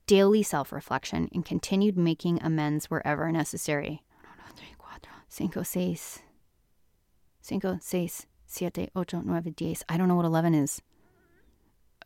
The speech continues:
Um, I have no idea. Do I know it in French?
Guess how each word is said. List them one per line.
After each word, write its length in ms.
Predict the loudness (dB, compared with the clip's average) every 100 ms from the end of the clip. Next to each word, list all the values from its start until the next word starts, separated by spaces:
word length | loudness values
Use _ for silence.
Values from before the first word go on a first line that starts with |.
| _ -10
Um, 560 | -2 2 4 2 2 -2 _ _ _ _ _ _ _
I 60 | -6
have 240 | -4 -2
no 100 | 0
idea. 300 | 0 0 -2 2
Do 100 | 6
I 60 |
know 140 | 6 6
it 60 |
in 60 | 4
French? 480 | 4 6 6 4